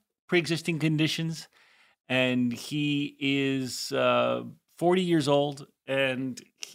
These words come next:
it, he was, he was staying in my guest house. I mean, he's one of my best friends in the world. He's an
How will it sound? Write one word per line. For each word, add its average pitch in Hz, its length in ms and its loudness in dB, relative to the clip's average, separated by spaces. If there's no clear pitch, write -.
it, 151 260 -6
he 139 180 -6
was, 139 220 -6
he 139 140 -8
was 131 120 -4
staying 170 280 0
in 151 80 0
my 117 120 2
guest 135 340 -6
house. 160 480 -4
I 120 40 -20
mean, 117 100 -6
he's 117 120 -6
one 143 120 0
of 160 80 2
my 123 160 2
best 131 280 0
friends 123 320 0
in 110 80 -4
the 101 60 -6
world. 131 280 0
He's 98 120 -6
an 101 140 -8